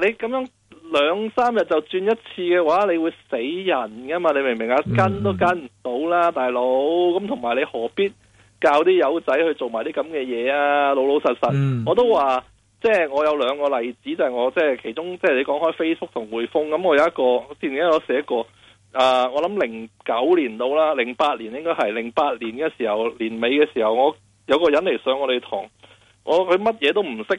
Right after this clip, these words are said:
Speaker 1: 淨係聽到話，哎，匯豐死啦噉樣，跟住佢大概應該係一百一十、一百、一百都冇一十嘅，一百零幾蚊啦，嗰陣時匯豐好似先跌㗎嘛，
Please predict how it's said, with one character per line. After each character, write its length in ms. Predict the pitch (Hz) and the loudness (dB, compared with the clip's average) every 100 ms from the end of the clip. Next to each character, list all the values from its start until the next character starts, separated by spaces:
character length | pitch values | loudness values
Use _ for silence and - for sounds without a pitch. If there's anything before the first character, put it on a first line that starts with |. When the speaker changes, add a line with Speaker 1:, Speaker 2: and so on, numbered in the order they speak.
| - | -4
Speaker 1:
淨 80 | 131 | -2
係 180 | 127 123 | -2 0
聽 180 | 175 170 | -2 -2
到 80 | 147 | 0
話， 180 | 160 123 131 | 2 0 2
哎， 120 | 139 | 2
匯 220 | 127 120 | 2 -2
豐 200 | 120 165 | -4 -6
死 80 | - 127 | -2 2
啦 160 | 139 | 2
噉 100 | 135 | 2
樣， 160 | 147 156 _ - _ | 0 -2 _ -20 _
跟 140 | 220 208 | 0 2
住 60 | |
佢 240 | 156 151 147 | 2 2 2
大 100 | - | 0
概 320 | 135 156 139 | 0 0 0
應 160 | 156 180 | 0 -2
該 100 | 175 | -2
係 180 | 160 120 | 0 -2
一 160 | 156 - | -2 -2
百 320 | 160 123 123 127 | 0 2 0 0
一 40 | |
十、 300 | 165 - - 127 _ 208 | -4 -4 -6 -6 _ -4
一 40 | - | 0
百、 180 | 143 - _ - | 0 0 _ -10
一 40 | 196 | -6
百 220 | - - 160 | -2 -2 -4
都 60 | |
冇 200 | 170 143 | 0 0
一 40 | - | 0
十 80 | 131 | -2
嘅， 160 | 143 | 0
一 20 | 175 | 0
百 120 | 135 | 0
零 200 | 110 110 | -2 -6
幾 240 | 123 131 160 | -6 -4 -2
蚊 140 | 160 | 0
啦， 80 | 156 | 0
嗰 160 | 165 | 0
陣 80 | 127 | -2
時 100 | 123 | -4
匯 140 | 123 127 | -4 -2
豐 160 | 165 | -2
好 80 | 147 | -2
似 100 | 123 117 | -6 -10
先 160 | 143 | -8
跌 120 | 135 113 | -6 -4
㗎 120 | 127 | -2
嘛， 220 | 117 110 | -2 -2